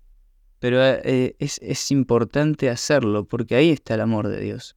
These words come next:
en que Él nos amó primero y nos perdonó primero. Así que tratemos de pedir esta gracia y, y tratar de seguir estos caminos de la mano de Dios. Y si vemos que no nos sale, tampoco frustrarnos, sino, bueno,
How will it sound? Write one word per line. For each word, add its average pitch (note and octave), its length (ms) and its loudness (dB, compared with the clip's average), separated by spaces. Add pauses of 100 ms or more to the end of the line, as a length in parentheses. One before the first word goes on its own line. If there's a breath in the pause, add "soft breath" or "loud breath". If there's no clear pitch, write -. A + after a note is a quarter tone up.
en A#2 180 -6
que A#2 220 2
Él B2+ 160 2
nos A#2 240 -4
amó D#3 360 0 (440)
primero E3 520 2
y C3+ 100 2
nos A#2 160 -2
perdonó A2+ 440 2
primero. G#2 480 0 (760)
Así C3+ 220 -4
que C3+ 120 4
tratemos B2+ 600 2
de A2+ 120 0
pedir A2+ 280 2
esta A2+ 240 -4
gracia C3+ 500 2 (960)
y, A2+ 400 0
y A#2 60 -2
tratar A#2+ 380 0
de A#2 80 4
seguir A2 280 0
estos A2+ 240 -2
caminos A#2 540 0
de A2+ 140 -2
la A2 100 0
mano A2+ 200 0
de G#2+ 80 -2
Dios. A2 300 -2
Y E3+ 360 0
si - 260 -4
vemos D3+ 320 4
que B2 140 0
no B2+ 80 4
nos B2+ 160 0
sale, B2+ 420 0 (100)
tampoco D3 380 2
frustrarnos, G#2 680 -4
sino, B2+ 200 0
bueno, A#2 320 -2